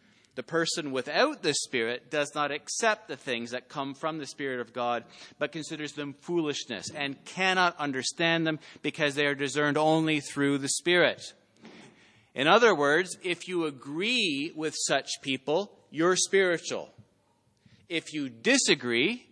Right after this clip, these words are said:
you're not. Aye, aye, aye. <laughs> And if we press them a little harder and ask, "How do you know your interpretation is correct? What checks do you accept on your own authority?"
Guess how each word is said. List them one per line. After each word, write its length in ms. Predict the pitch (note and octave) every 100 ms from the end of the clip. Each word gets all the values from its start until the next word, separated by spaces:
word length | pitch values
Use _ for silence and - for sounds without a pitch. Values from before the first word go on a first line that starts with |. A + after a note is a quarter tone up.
| _ _
you're 200 | C#3+ D#3
not. 400 | F#3 E3+ E2 - - - _ _ _ _ _ _ _ _ _ _ _ _ _ _ _ -
Aye, 320 | C3+ B2 G#2
aye, 300 | G#2+ A2+ G#2
aye. 320 | C3 C#3 A2+ - - -
<laughs> 100 | E3+ - - -
And 80 | D#3
if 80 | E3
we 80 | F#3
press 260 | - G#3
them 100 | G3
a 60 | F3+
little 260 | E3 G#3 E3+
harder 480 | G#3+ C#4+ F3+ A3 - - - _
and 140 | D#3+ F3
ask, 360 | F#3 F#3+ - - -
"How 160 | - F4
do 80 | D#4+
you 160 | D4+
know 260 | B3 D4 C#4
your 220 | G#3+ G#3
interpretation 680 | G3 A3+ G#3+ G#3 A3 G#3 G#3
is 140 | F#3+
correct? 580 | - G#3 B3 - - - _ _ _ _ _ _
What 300 | C4 C#4+ -
checks 640 | - - B3+ - - - -
do 80 | E3+
you 160 | D#3+
accept 640 | D3 - - E3 - - -
on 180 | D#3+
your 140 | E3 D#3
own 200 | F3+ F3
authority?" 760 | C3 - F#3+ F#3 B2+ F2+ D2